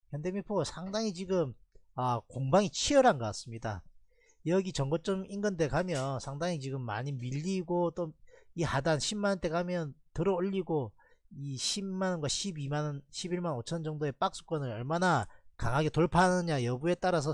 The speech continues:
향후 주가 상승 랠리 할 수 있을지 그 여부 체크할 수 있는데요. 오늘 외국계 매도가 좀 잡혔는데 아직까지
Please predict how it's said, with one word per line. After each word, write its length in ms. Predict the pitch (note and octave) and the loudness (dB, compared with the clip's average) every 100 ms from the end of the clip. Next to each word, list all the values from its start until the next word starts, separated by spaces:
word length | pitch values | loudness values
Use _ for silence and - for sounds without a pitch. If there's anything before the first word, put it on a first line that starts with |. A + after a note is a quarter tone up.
| - | -2
향후 240 | B2+ D3+ | -4 -4
주가 540 | D#3+ - B2 A2+ A#2 - | -6 -2 0 0 -2 -4
상승 680 | - - - - C#3+ C3 D#3+ | -4 -2 -2 -4 -4 -4 -2
랠리 440 | E3 E3+ E3 C#3+ A#2+ | 0 2 0 0 -2
할 160 | G3 | -2
수 140 | - C3+ | -4 -6
있을지 600 | - D#3+ - - A#2 F#2 _ - - - | -8 -10 -14 -12 -10 -12 _ -20 -20 -14
그 240 | - D3 | -4 -2
여부 280 | C3+ C3 D#3 | 0 -2 -4
체크할 720 | - F3+ - C3 A2+ G2+ - | -4 -6 -6 -6 -6 -6 -8
수 120 | - C3+ | -8 -8
있는데요. 500 | D3 C#3+ B2 C3 F2 _ _ _ _ _ _ - - - - | -6 -4 -4 -4 -8 _ _ _ _ _ _ -14 -12 -12 -10
오늘 220 | E3 D#3+ A2+ | -4 -2 -2
외국계 320 | B2+ D#3 F3 | -4 -2 -2
매도가 320 | A#2 B2+ F3 | -2 0 -2
좀 120 | D#3+ | -2
잡혔는데 440 | C3 - D3+ B2 A2+ | -6 -4 -4 -4 -6
아직까지 540 | B2+ - C3 A#2 A2 | -6 -6 -6 -6 -8